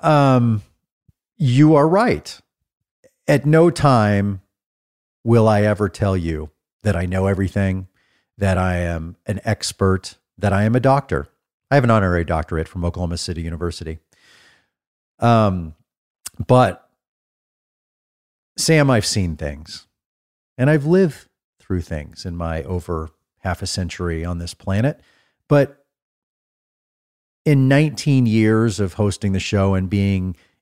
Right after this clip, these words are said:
intimately immersed in every aspect of a relationship, and being married for quite some time myself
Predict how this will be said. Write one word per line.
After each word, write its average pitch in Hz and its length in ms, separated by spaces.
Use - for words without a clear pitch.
intimately 110 800
immersed 95 680
in 98 420
every 123 440
aspect 95 720
of 107 140
a 104 40
relationship, 90 880
and 101 640
being 113 240
married 110 380
for - 120
quite 101 280
some 101 160
time 101 220
myself 95 680